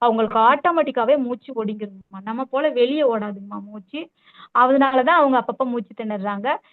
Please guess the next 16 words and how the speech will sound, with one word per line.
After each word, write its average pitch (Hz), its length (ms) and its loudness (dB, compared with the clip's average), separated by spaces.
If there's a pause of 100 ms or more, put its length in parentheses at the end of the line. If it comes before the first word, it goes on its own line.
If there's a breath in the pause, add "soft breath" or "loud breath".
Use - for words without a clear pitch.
(140 soft breath)
அப்ப 240 260 0 (160)
ஏன் 339 320 4
வயசானவங்களுக்கு 262 720 0
ஒடுங்குற 226 520 -2
மாதிரி 269 220 -2
நமக்கு 254 440 -2
ஒடுங்குதுன்னா, 208 400 -4
நம்ம 247 260 -2
வயசான 302 540 -2
மாதிரியே 269 400 -2
நம்மளை 277 240 -2
உற்பத்தி 262 440 -6
பண்ணிக்கிட்டோம் 202 520 -10
எல்லா 226 320 -4
எண்ணாலையும் 214 560 -8
விட்டுட்டு. 196 320 -16